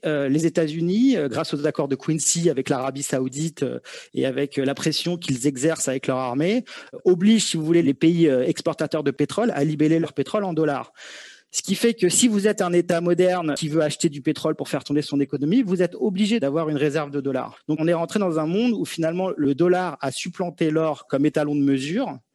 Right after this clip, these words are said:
et donc a permis aux Américains de vivre largement au-dessus de leurs moyens.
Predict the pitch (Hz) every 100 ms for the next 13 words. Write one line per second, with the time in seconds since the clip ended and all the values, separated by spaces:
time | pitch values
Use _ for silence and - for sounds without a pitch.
0 | - - 139 160 151 160 175 165 147 143
1 | 139 139 202 233 139 160 185 160 156 143
2 | 165 175 202 - 147 - - 185 160 160
3 | 160 156 131